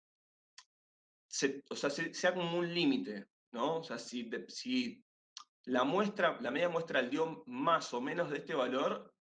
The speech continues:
es, va a ser, eh, la acción derivada que, que se tome. O sea,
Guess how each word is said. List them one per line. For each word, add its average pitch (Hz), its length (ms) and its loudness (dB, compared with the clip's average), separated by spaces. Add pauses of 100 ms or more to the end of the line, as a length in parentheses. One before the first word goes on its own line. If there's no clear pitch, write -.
(140)
es, 127 220 -10
va 120 120 -8
a 123 60 -6
ser, 156 420 -4
eh, 104 400 -12
la - 80 -14
acción 143 400 0
derivada 127 420 2
que, 101 240 -8
que - 120 -20
se 101 140 -16
tome. 113 260 -2
O 101 40 -10
sea, 101 240 -8